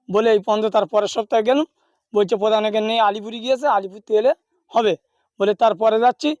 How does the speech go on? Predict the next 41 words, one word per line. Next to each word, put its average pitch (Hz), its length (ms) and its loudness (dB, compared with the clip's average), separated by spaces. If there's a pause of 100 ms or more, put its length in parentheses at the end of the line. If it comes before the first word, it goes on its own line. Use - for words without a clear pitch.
(240)
বলছে 208 220 0
বাঁশ 190 280 0
হবে 202 160 2
না, 170 120 -2 (540)
যে 185 160 -2
বাবা 214 220 4
আছে 214 140 0
ওই 214 60 2
কুড়িটা 202 340 -4
বাঁশ 190 200 0
নিয়ে 226 180 -6
সাঁকো 185 280 -6
করে 185 160 -6
তোমরা 190 220 -4
চলাচল 202 360 -2
করো। 247 200 2 (1040)
এবার 208 160 2
আমরা 208 220 0
বললাম, 220 240 -2
"কুড়িটা 202 280 -4
বাঁশে 208 220 0
হবে 196 200 0
না, 233 60 0
আমরা 214 160 0
বাঁশ 190 220 -4 (160)
উপরে 196 240 -10
তুলে 247 200 -4
দিচ্ছি, 277 260 -4 (360)
তোমরা 214 140 0
নিয়ে 214 180 -2
চলে 208 220 -2
যাও।" 165 140 -2 (720)
বলছে, 202 280 -2
বলে, 202 280 2
"না, 202 140 2 (160)
ও 190 240 0
যে 175 120 -12
বাবা 202 220 2
আছে 202 140 -4
ওইভাবে 208 240 0
থাক।" 233 220 0